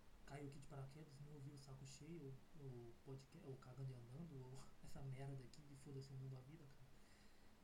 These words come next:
Foda-se o Mundo e a Vida, cara. Depressão não existe, cara. Isso é merda. A vida é essa merda aqui mesmo, cara. Você saiu da,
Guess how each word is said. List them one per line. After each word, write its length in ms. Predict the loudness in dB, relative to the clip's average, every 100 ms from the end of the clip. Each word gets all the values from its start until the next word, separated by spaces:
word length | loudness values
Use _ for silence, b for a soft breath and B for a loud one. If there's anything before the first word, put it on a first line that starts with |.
| -4
Foda-se 260 | 0 0 0
o 40 |
Mundo 140 | -2 0
e 40 |
a 40 | 0
Vida, 280 | 0 -2
cara. 260 | -2 -2 -2 -2
Depressão 400 | -2 -2 -2 -2
não 80 | -2
existe, 460 | -2 0 0 -2 -4
cara. 360 | -6 -2 -2 -2
Isso 280 | -2 -2 -2
é 60 |
merda. 520 | 0 0 0 0 0 0 0
A 60 | -2 0
vida 360 | 4 4 4 0
é 340 | 0 0 0
essa 320 | -2 -4 -2
merda 340 | -2 -2 0 0
aqui 160 | 0
mesmo, 360 | -4 -4 -6 -6
cara. 380 | -6 -4 2 2 2
Você 260 | 0 -2 -4
saiu 260 | -2 0
da, 160 | 0